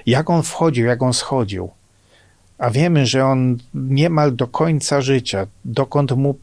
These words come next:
pozwoliło ciało, to chodził, spowiadał, przyjmował ludzi, nosił jedzenie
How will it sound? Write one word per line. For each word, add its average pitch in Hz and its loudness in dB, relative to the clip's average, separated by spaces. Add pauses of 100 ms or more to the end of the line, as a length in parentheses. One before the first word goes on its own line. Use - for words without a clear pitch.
(140)
pozwoliło 127 2
ciało, 113 0 (580)
to 135 2
chodził, 143 2 (120)
spowiadał, 120 0
przyjmował 120 2
ludzi, 110 0 (320)
nosił 135 4
jedzenie 113 2